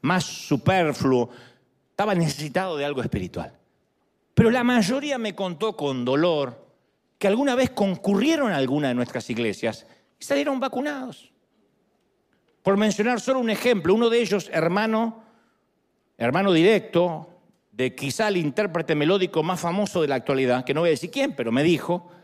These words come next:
dice, "A mí me llevaron a una reunión donde el pastor me empujó, me puso la mano acá, si no me caía, me puso la traba para que me caiga, me pegó con el saco, me abrió el, un ojo acá del, con el, con un botón.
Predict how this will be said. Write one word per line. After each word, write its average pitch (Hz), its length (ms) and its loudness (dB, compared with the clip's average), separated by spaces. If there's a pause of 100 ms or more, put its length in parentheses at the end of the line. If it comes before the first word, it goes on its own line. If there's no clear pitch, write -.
(540)
dice, 285 160 -2
"A 349 80 -4
mí 415 160 -2
me 359 80 0
llevaron 226 400 -2
a 226 60 -2
una 240 240 -2
reunión 156 560 -2 (520)
donde 254 200 0
el 277 80 -4
pastor 311 340 -2
me 302 120 -2
empujó, 160 680 0 (220)
me 269 120 -2
puso 254 300 -4
la 214 80 -2
mano 214 220 -2
acá, 147 380 -4
si 202 140 -6
no 240 100 0
me 269 140 0
caía, 220 300 0
me 202 140 0
puso 226 240 -4
la 185 100 0
traba 247 220 2
para 180 100 0
que 165 80 -2
me 151 100 -2
caiga, 143 440 2 (380)
me 262 240 4
pegó 269 340 6
con 226 180 2
el 202 140 0
saco, 160 440 2
me 196 120 0
abrió 233 300 2
el, 269 180 -2
un 220 200 2
ojo 254 180 2
acá 247 240 2
del, 202 200 2
con 190 200 2
el, 190 140 4 (160)
con 202 160 6
un 254 80 6
botón. 185 560 4